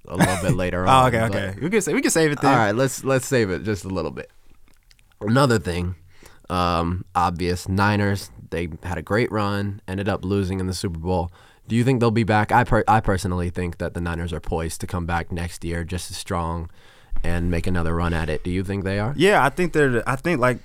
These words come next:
Speaker 2: they're the better overall team. I mean,
Speaker 1: Yeah.
Speaker 2: you put, but the thing is with the Niners, though, I think the team's overall is good, but I think if you put anybody at that quarterback position, I think they're in the same place, honestly, regardless.
Speaker 1: Y-, that's another thing we could get to. Brock Purdy.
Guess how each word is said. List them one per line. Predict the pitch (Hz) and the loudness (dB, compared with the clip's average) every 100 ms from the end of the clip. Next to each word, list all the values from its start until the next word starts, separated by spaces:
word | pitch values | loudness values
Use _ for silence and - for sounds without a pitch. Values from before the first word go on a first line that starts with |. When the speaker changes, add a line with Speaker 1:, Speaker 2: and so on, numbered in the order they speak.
| - | -10
Speaker 2:
they're | 107 127 | 0 2
the | 117 | 2
better | 95 127 127 | 2 4 4
overall | 110 131 120 117 110 | 2 2 4 6 4
team. | 107 147 170 101 92 | 2 0 0 -2 2
I | 117 | 4
mean, | 123 117 | 6 4
Speaker 1:
Yeah. | |
Speaker 2:
you | 127 | 2
put, | 160 175 127 | 4 4 6
but | 135 139 - - - - - - - - | 4 2 0 -10 -12 -16 -20 -20 -20 -6
the | 160 | -2
thing | - 180 | 2 4
is | 190 160 | 4 2
with | 135 | 0
the | |
Niners, | 117 156 196 131 | 2 4 4 4
though, | 113 117 113 101 | 4 4 2 0
I | - | -2
think | 123 156 170 | 0 0 0
the | 123 | -2
team's | 110 151 185 170 | -4 -2 0 2
overall | 147 127 120 113 107 104 95 - | 2 2 4 4 4 0 -4 -6
is | 113 98 | -4 -4
good, | 98 131 175 180 | 0 2 4 2
but | 113 110 - | 0 0 0
I | - | -2
think | 117 165 175 | -2 -2 -2
if | 127 | -2
you | 147 | -4
put | 143 135 | -2 0
anybody | 101 135 113 110 | 2 2 2 2
at | 107 | 0
that | 101 | -2
quarterback | 98 127 113 101 98 | 0 2 4 2 0
position, | 95 98 92 | -2 -4 -4
I | 98 | -4
think | 127 139 | -2 -2
they're | 110 | -2
in | 98 | -2
the | 98 | -4
same | 113 110 | -2 -2
place, | - 113 98 | 0 -2 0
honestly, | 104 98 92 90 - - | -2 -2 -6 -8 -10 -10
regardless. | 98 101 110 110 92 - - - | -4 2 2 2 0 -6 -10 -12
Speaker 1:
Y-, | 55 - | -10 -10
that's | 87 101 101 | -6 -4 -2
another | 117 110 113 107 | 0 0 0 0
thing | 107 101 98 | 0 0 -2
we | 92 | -2
could | 101 95 | 2 4
get | 95 87 | 6 4
to. | - 85 | 2 0
Brock | 82 101 - - | 2 2 2 2
Purdy. | 104 95 82 80 | 0 0 -2 -4